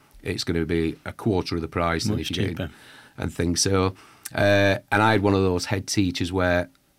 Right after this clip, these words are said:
Speaker 1: I was an usher and I had to go to the wedding.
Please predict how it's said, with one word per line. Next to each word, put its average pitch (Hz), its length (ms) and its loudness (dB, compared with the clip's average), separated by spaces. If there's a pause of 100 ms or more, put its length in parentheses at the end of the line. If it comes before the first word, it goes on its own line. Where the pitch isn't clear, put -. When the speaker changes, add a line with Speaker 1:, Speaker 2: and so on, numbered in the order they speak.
(100)
Speaker 1:
I 110 80 4
was 120 140 4
an 127 100 6
usher 104 380 0 (420)
and 90 100 0
I 104 120 6
had 117 140 0
to 87 100 -4
go 90 80 0
to 98 80 4
the 85 100 0
wedding. 87 380 -2